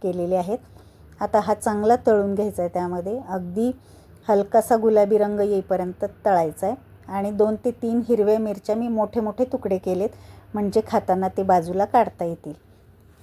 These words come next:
आता हे सगळं आपण तेलामध्ये तळून घ्यायचं आहे,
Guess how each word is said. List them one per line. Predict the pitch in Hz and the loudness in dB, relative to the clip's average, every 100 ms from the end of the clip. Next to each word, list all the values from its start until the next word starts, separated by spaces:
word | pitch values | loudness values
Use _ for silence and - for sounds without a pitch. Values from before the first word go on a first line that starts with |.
| - - - - - - | -20 -20 -20 -20 -20 -8
आता | 202 233 | 2 4
हे | 220 226 | 6 2
सगळं | - 220 196 240 | 2 0 4 6
आपण | 214 196 240 | 6 4 -2
तेलामध्ये | 302 262 202 180 185 226 302 262 | 2 4 4 2 0 0 2 4
तळून | 220 196 185 | 4 2 0
घ्यायचं | 190 185 151 | -2 -6 -14
आहे, | 139 | -16